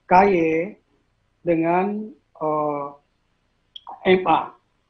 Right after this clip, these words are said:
Lalu bagaimana, ya, bagaimana yang bisa diperbaiki itu, Bu? Sebagai orang incumbent, saya kira sudah ada pengalaman untuk itu. Yang kedua,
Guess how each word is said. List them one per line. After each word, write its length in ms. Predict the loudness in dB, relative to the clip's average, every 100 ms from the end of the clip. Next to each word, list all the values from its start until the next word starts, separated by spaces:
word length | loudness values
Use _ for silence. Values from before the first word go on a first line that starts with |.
| _ 2
Lalu 400 | 4 4 -2 -4
bagaimana, 640 | -2 0 -2 -2 -6 -8
ya, 160 | -6 -4
bagaimana 560 | -2 -2 -2 -4 -2
yang 160 | -2 -2
bisa 240 | -4 -2
diperbaiki 640 | -4 -2 -2 0 0 0 -4
itu, 80 | -6
Bu? 320 | -8 -10 _ _ _ _ -2
Sebagai 320 | 2 4 6
orang 160 | 4 4
incumbent, 720 | 2 4 4 2 0 -8 -12 -4
saya 160 | -2
kira 240 | 0 0 0
sudah 240 | 0 0
ada 40 | 0
pengalaman 560 | 0 2 2 2 0
untuk 160 | -2 -6
itu. 240 | -10 -12 -20 _ _ _ _ _ _ _ _ _ 0
Yang 400 | 4 4 4 2
kedua, 560 | 4 6 6 2 -4